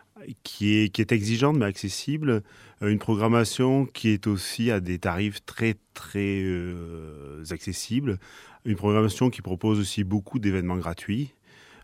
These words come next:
euh, une programmation qui est résolument tournée vers des, euh, des sujets aussi,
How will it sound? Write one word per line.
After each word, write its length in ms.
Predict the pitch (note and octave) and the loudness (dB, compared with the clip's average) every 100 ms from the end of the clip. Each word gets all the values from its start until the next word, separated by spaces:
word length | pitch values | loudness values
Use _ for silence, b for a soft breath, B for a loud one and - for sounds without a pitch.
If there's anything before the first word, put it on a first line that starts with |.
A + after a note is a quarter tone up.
| - | -8
euh, 260 | F2+ F#2 - | -4 -4 0
une 120 | A#2 | 0
programmation 720 | G2+ A#2 A2+ B2 A#2 - C3+ C#3+ | 2 4 6 6 4 2 2 2
qui 220 | - A2 | 2 2
est 60 | G2 | 4
résolument 640 | A2 G#2 A2 A#2 A#2+ B2 | 2 2 2 4 4 2
tournée 480 | - G#2 G2+ A2 A2+ | 0 -2 0 2 0
vers 400 | F2+ F#2+ F#2+ F#2 | -2 -4 -4 -4
des, 380 | F2+ F2+ F2+ F2 | -4 -2 -2 -4
euh, 600 | F2 F2 F2 F2 F2 F2 | -6 -8 -8 -8 -8 -6
des 120 | F2 | -6
sujets 380 | - G2+ G#2 E3 | -6 -6 -4 -2
aussi, 480 | B2 - - D#3+ | -4 -4 -6 -8